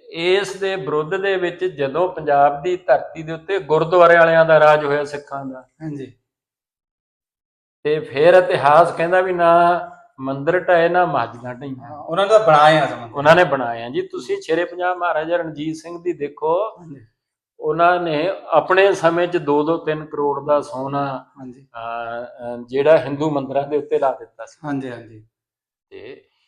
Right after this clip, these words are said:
Speaker 1: ਇਸ ਤਰ੍ਹਾਂ ਇਹੋ ਜਿਹੇ ਰਾਜਨੀਤਿਕ ਹਾਲਤ ਸੀ, ਮਤਲਬ ਬਹੁਤ ਅਤਿਆਚਾਰ ਸੀ, ਮੰਦਿਰਾਂ ਨੂੰ ਢਾਉਣਾ ਅੱਤ ਦਾ ਜ਼ੁਲਮ ਸੀ।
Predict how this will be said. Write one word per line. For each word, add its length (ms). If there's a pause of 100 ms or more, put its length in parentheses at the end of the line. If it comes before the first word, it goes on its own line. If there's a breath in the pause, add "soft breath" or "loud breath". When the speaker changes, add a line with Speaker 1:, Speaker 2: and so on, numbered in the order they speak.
(220)
Speaker 1:
ਇਸ 180
ਤਰ੍ਹਾਂ 300
ਇਹੋ 260
ਜਿਹੇ 160
ਰਾਜਨੀਤਿਕ 640
ਹਾਲਤ 380
ਸੀ, 280
ਮਤਲਬ 440 (640)
ਬਹੁਤ 720
ਅਤਿਆਚਾਰ 720
ਸੀ, 200
ਮੰਦਿਰਾਂ 460
ਨੂੰ 180
ਢਾਉਣਾ 520 (160)
ਅੱਤ 180
ਦਾ 180
ਜ਼ੁਲਮ 300
ਸੀ। 200